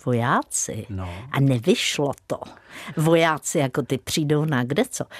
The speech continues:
Speaker 1: Ještě možná kosmonauti, to by ještě mohla být taky další zajímavá věc.
Speaker 2: A nebo nám
Speaker 1: No.
Speaker 2: to nechtějí říct.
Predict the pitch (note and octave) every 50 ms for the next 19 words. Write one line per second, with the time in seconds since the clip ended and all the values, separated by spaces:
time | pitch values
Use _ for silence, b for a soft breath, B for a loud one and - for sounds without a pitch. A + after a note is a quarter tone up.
0 | B B - - - - A#3+ A#3+ A#3+ A#3 - A#3+ G#3 F#3 - - C#3 - - -
1 | C#3+ C#3 C3+ B2+ B2+ B2 - - D#3 D#3+ F3+ G#3 A#3 - - D#3 D3+ D#3 C#3 C3
2 | - - - D3+ D3 C#3 C3+ C#3+ C#3+ D3 D3 D3 D3 - - - - - E3+ F3+
3 | D#3 D#3 - - - F#3+ F#3 F3 F3+ F#3 F#3+ F#3+ F#3+ F#3+ F#3+ F#3 G3 G3+ G#3 G3+
4 | A3 A3+ A3+ B3+ C4 - - - A2+ B2 - G3 E3 F#3+ F#3 F3 D#3 C#3+ - -
5 | E3 D3+ C#3+ D3 D#3 C#3 - -